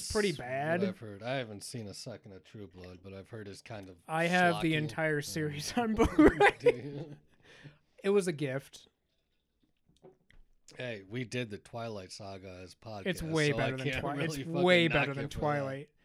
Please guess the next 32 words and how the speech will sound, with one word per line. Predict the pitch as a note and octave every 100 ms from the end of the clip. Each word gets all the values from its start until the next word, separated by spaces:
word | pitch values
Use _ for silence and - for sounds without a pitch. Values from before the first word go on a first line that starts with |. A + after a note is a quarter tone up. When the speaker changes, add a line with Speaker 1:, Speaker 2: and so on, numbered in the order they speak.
| -
Speaker 2:
Oh, | F3+ G2
I | G2
can | A2+ G#2
only | G2+ G#2+ G2
imagine. | F#2+ F#2+ F2+
Speaker 1:
There | F#3+
are | C4+
parts | - G#3 G3
I | E3
actually, | E3+ D#3+ D#3
you | C3+ C#3
would | C#3
probably | D3 B2 A2
like, | B2 E3 D3+ B2 -
but | C#3 C3
there's, | C3 C3 - - -
it's | D#3 D3 - - -
too | - D#3
much. | C3 B2 A#2+ - - - _ _ _ _ _ _ _ _ _ _ _ _ _ -
There's | -
a |
lot, | C#3 A#2+ -
too | C#3+
much | B2 C3
Speaker 2:
I |
believe | B2 B2+
Speaker 1:
romance | A#2 A#2 -
Speaker 2:
it. |
Speaker 1:
shit. | - B2 - _ _ -
Speaker 2:
I | -
believe | B2+ A#2 G2+
it. | G2+